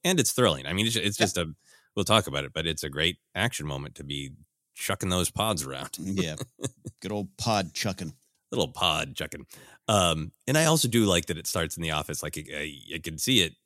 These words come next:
Speaker 1: starting
Speaker 2: Mm-hmm.
Speaker 1: in the Senate chamber, but the, the ascension is so great. And it's also just really fun to just, like,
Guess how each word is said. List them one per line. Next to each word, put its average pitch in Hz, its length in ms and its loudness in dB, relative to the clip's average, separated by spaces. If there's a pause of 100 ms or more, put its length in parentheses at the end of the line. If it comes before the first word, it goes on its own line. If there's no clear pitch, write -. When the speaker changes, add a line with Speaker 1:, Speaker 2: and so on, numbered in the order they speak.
Speaker 1:
starting 78 640 -2
Speaker 2:
Mm-hmm. 85 120 -4
Speaker 1:
in 85 160 -2
the 76 140 -4
Senate 73 400 -4
chamber, 73 400 -4
but 71 180 -8
the, 71 200 -6 (100)
the 71 140 -4
ascension 87 440 0
is 80 140 -2
so 87 160 2
great. 78 360 0
And 120 120 0
it's 135 140 2
also 117 220 4
just 87 300 -2 (540)
really 104 400 4
fun 87 340 0
to 80 80 -4
just, 82 240 -4
like, 76 300 -4